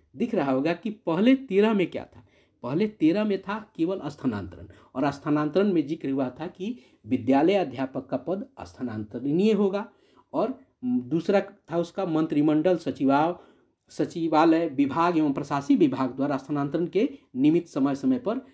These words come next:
निर्गत दिशा निर्देश के आलोक में स्थानांतरण की कार्रवाई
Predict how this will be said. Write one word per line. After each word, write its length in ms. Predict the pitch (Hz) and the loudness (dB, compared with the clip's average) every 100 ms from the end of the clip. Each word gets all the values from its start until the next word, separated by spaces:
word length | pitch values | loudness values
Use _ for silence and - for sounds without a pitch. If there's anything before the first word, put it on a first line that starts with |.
| _ - | _ -2
निर्गत 400 | 131 131 165 - - | 2 4 2 -2 -6
दिशा 240 | 123 131 | -6 -6
निर्देश 380 | 113 110 127 127 | -6 -4 -2 -2
के 120 | 127 | -4
आलोक 340 | 113 120 110 | -4 -6 -6
में 80 | 190 127 | -8 -8
स्थानांतरण 460 | 120 127 123 123 135 | -8 -8 -6 0 0
की 140 | 135 | 0
कार्रवाई 500 | 120 113 117 170 320 | -4 -4 0 4 4